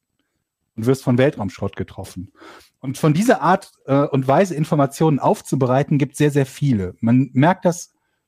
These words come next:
ähm, aus meiner Sicht irgendwie sehr, sehr häufig, je,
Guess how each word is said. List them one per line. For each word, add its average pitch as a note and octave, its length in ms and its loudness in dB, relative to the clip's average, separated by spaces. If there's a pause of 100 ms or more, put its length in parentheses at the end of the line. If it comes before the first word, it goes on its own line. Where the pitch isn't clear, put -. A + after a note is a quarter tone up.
(380)
ähm, C3 400 0 (220)
aus C3 180 -4
meiner E3+ 240 4
Sicht E3+ 220 -6
irgendwie D3 180 0
sehr, D3 200 2
sehr D#3+ 180 0
häufig, F3 520 -2
je, D3+ 360 2